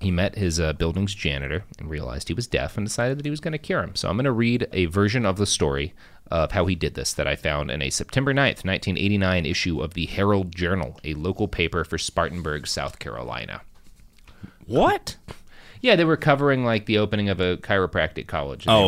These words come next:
Speaker 1: they wrote
Speaker 2: okay.
Speaker 1: a, yeah, they
Speaker 2: Gotcha.
Speaker 1: wrote, wrote a pretty good synthesis of the different versions of the story.
Speaker 2: That makes more sense.
Speaker 1: Yeah. Quote,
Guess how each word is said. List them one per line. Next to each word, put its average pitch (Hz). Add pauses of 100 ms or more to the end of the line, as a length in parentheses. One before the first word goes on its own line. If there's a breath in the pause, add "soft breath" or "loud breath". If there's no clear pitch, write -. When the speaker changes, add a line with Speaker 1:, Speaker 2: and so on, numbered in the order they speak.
Speaker 1:
they 80
wrote -
Speaker 2:
okay. 82
Speaker 1:
a, 69
yeah, 78
they 64
Speaker 2:
Gotcha. 85
Speaker 1:
wrote, 123
wrote 135
a 107
pretty 147
good 113 (380 loud breath)
synthesis 127
of 92
the 104
different 101
versions 90
of 76
the 69
story. 64 (180)
Speaker 2:
That 98
makes 98
more 87
sense. -
Speaker 1:
Yeah. 67 (760 loud breath)
Quote, 220